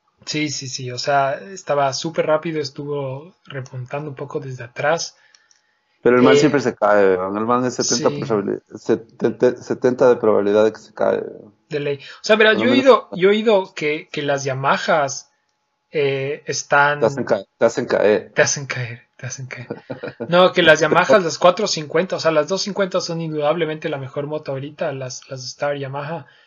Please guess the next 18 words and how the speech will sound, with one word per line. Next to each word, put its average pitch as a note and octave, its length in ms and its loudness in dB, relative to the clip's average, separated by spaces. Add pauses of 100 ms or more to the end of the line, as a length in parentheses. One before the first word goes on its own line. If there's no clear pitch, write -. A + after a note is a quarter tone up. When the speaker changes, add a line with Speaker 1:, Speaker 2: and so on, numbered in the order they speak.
(460)
Speaker 1:
y D#3 120 -6
la, C#3 380 2
y D#3 80 -10
la C#3 140 -2
Factory D3 400 -6
Yamaha C#3 380 -6
cuatro D3+ 240 -6
cincuenta C#3 420 -10
parece C3+ 320 -6
que C#3 80 -16
es C3+ 60 -12
una C#3 180 -10
porquería C3 480 -12
de B2 80 -12
moto, C3 280 -16
loco. - 180 -20
O - 40 -20
sea, C3 380 -12